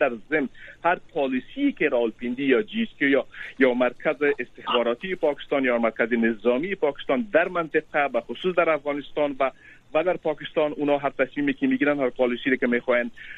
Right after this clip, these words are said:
اه، عملی کنن، پیاده کنن، طالبان لبیک میگه. طالبان به هیچ عنوان جرأت از این نداره. ما می‌گذاریم که، اه، اه، وزیر خارجه طالبان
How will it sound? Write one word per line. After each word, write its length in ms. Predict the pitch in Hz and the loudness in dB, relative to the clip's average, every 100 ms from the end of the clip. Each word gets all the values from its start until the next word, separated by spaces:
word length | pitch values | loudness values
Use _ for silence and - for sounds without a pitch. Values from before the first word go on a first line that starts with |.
| - | 2
اه، 220 | 123 123 - | 4 4 0
عملی 360 | 117 120 127 127 | 0 2 2 0
کنن، 340 | - 147 160 | -2 -2 -2
پیاده 340 | - 120 120 | 0 0 0
کنن، 360 | 120 131 160 185 - - - | -2 -2 -4 -4 -10 -18 -6
طالبان 400 | 156 143 151 175 | 0 0 2 0
لبیک 420 | 170 - 175 185 - | 0 2 2 0 -2
میگه. 240 | 113 101 101 - | -6 -6 -8 -8
طالبان 520 | 147 151 185 202 190 - | -2 0 0 -2 -2 2
به 140 | 156 - | 2 4
هیچ 160 | 220 208 - - | 0 -2 -2 0
عنوان 460 | 147 135 180 190 139 | 0 2 0 0 0
جرأت 500 | - 107 - 208 - | -2 0 0 0 2
از 120 | 180 | 0
این 260 | 165 151 143 | 0 0 2
نداره. 260 | 123 120 | 2 0
ما 180 | 131 175 | 2 2
می‌گذاریم 520 | 190 226 190 170 165 | 2 2 2 0 -2
که، 140 | 156 143 - - - | -4 -6 -8 -20 -2
اه، 80 | 147 139 - | 2 2 2
اه، 200 | 139 127 123 | 0 0 0
وزیر 380 | 143 156 160 147 | 0 2 0 0
خارجه 500 | - 151 135 131 147 | 0 -2 -2 -2 -4
طالبان 560 | - 127 127 135 131 | 0 0 2 0 0